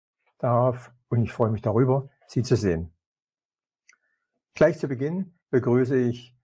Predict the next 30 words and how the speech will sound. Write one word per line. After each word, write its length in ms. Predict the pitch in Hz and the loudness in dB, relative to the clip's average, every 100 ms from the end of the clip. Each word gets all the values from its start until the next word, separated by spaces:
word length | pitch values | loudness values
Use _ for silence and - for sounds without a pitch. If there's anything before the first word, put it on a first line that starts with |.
| _ - | _ -4
meine, 460 | 117 110 104 101 - | 0 0 -2 -4 -6
über 160 | - 120 | 0 4
den 240 | 160 151 | 4 4
Weg, 320 | 107 90 - _ | 0 -4 -10 _
meine 420 | 135 113 117 117 - | -6 -4 -2 -4 -4
Frau 260 | - 123 | 0 2
Renate 680 | 110 113 113 151 190 202 - _ _ - | 2 0 0 0 0 0 -2 _ _ -4
und 300 | 139 120 120 | 0 0 0
Tochter 300 | 123 117 117 | -2 -2 -4
Claudia, 420 | - 117 139 156 | 2 2 4 2
die 100 | 135 | 2
im 80 | 110 | 0
Hintergrund 680 | 123 160 147 156 143 143 - _ _ _ | 0 0 0 0 0 -2 -12 _ _ _
tätig 380 | - 143 160 - | 2 2 2 -4
sind, 320 | 165 160 151 _ - - _ | -4 -4 -8 _ -20 -20 _
um, 280 | - 131 139 | 0 2 0
Sie 140 | - | 0
wissen 220 | 113 123 135 | 2 2 0
schon, 460 | 131 127 123 123 - _ _ _ _ _ _ | 0 2 0 -4 -14 _ _ _ _ _ _
Ihre 240 | 147 113 98 | 2 2 0
Fragen 400 | 110 131 165 127 | 2 4 2 -2
im 100 | 92 | -2
Chat 260 | - 202 | 0 2
aufzunehmen, 840 | - 113 - 120 117 120 185 - _ _ _ _ _ _ _ _ | 0 -2 -4 -6 -4 -2 -4 -6 _ _ _ _ _ _ _ _
mir 220 | - 139 127 | 2 4 4
sie 140 | 131 | 2
in 80 | 120 | 2
eine 140 | 110 | 0
Datei 340 | 104 101 123 151 | -2 0 0 0
zu, 140 | 160 | -4